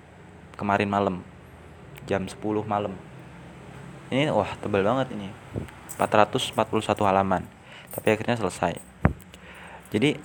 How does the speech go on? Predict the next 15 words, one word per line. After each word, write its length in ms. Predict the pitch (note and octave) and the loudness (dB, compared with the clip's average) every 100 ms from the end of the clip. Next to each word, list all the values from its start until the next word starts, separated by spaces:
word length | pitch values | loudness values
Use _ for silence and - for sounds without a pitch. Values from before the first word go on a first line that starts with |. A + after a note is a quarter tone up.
| - | -4
aku 160 | - | 0
kasih 240 | A2 A2+ G#2+ - | 2 2 0 4
tahu 240 | G#2 G#2 | 6 6
sedikit 320 | - G#2 A2 | 2 -2 -2
ya. 160 | F#2+ F2 - - - - | -2 -4 -6 -16 -16 -4
Nietzsche 320 | A#2+ - A#2 | -2 4 6
itu 240 | C#3 D3 G2+ | 6 6 4
adalah 240 | F#2+ A2+ | 4 4
seorang 320 | - G#2 G2 | 4 4 4
filsuf 400 | - F2 - B2+ B2+ - - - - - - - - - | 0 -8 -2 -2 -2 -12 -20 -20 -20 -20 -20 -20 -18 0
abad 240 | G#2 G2+ | 4 4
sembilan 320 | G2+ G2+ F#2+ | 4 4 4
belas 400 | F2+ F2 G#2+ - - - - - - - - - - - - - | 6 4 4 0 -14 -16 -16 -18 -18 -16 -16 -16 -14 -14 -14 -6
yang 160 | - A2 | 0 2
individualis, 800 | A2 G#2+ G#2+ G#2+ A2 G#2 - - | 2 2 8 10 10 6 -2 -10